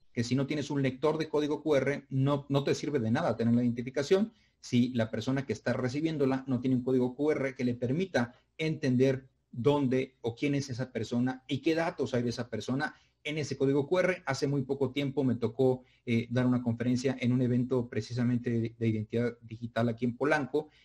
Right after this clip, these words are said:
y una de las personas, eh, asistentes se me acercó al final con una solución magnífica,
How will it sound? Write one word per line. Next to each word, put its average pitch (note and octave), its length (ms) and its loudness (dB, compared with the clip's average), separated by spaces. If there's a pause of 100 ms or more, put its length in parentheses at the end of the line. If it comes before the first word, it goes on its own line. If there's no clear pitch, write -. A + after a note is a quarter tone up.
(140)
y C#3+ 140 2
una D3 240 0
de C#3 80 2
las A#2 140 -2
personas, C#3 560 -2
eh, A#2 140 -6 (100)
asistentes A#2 420 -4
se C3 60 2
me A2+ 80 6
acercó A2+ 240 0
al C3 80 2
final B2+ 260 0
con C3 120 -2
una B2+ 120 0
solución A#2+ 400 -2
magnífica, C3+ 600 -2